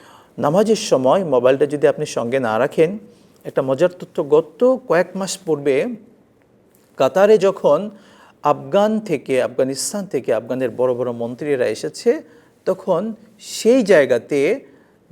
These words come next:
জোহরের সালাতের সময় হয়েছে এবং তারা, আফগান মন্ত্রীরা, আফগানের, আফগানিস্তানের বড় বড় তালেবান যারা নেতা আছেন,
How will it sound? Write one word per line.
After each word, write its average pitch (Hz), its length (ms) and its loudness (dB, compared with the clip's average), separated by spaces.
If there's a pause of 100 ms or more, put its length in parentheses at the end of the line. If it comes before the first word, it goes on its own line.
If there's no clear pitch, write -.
জোহরের 156 340 2
সালাতের 139 480 0
সময় 139 400 -8
হয়েছে 147 500 0
এবং 131 480 -6 (380)
তারা, 156 400 2 (420)
আফগান 160 500 -4
মন্ত্রীরা, 170 560 -2
আফগানের, 139 560 -2
আফগানিস্তানের 143 640 -4
বড় 151 200 -2
বড় 143 180 -2
তালেবান 127 520 -4
যারা 127 220 -4
নেতা 120 280 -4
আছেন, 254 340 0